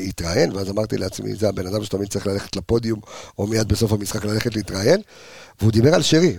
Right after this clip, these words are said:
והוא אמר, "אני ושרי חברים מאוד מאוד טובים", ו-, כאילו, זאת אומרת, הם נהיו חברים מההתחלה, וגם הקטע הזה ששרי ויתר לו על הבעיטה החופשית שב-, במשחק, בדרבי, ואתה יודע, אתה מדבר כאילו על...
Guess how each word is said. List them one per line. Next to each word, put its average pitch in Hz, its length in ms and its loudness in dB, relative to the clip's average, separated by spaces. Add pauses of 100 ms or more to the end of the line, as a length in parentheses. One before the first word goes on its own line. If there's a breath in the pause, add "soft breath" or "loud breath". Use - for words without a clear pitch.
והוא 95 140 -2
אמר, 123 180 2
"אני 117 160 -2
ושרי 110 300 0
חברים 107 360 -2
מאוד 113 200 -2
מאוד 110 140 -2
טובים", 127 440 0
ו-, 98 180 -6
כאילו, 101 160 -6
זאת 98 100 -4
אומרת, 110 280 0
הם 107 80 -4
נהיו 139 200 2
חברים 139 480 2
מההתחלה, 143 540 2 (720 loud breath)
וגם 101 840 2
הקטע 139 320 4
הזה 139 180 4
ששרי 131 720 4
ויתר 131 340 2
לו 127 140 6
על 127 100 6
הבעיטה 127 340 4
החופשית 127 440 0
שב-, 127 420 4
במשחק, 120 520 2
בדרבי, 123 600 2 (760 loud breath)
ואתה 113 220 4
יודע, 123 220 4
אתה 120 120 0
מדבר 117 280 2
כאילו 131 340 4
על... 120 220 0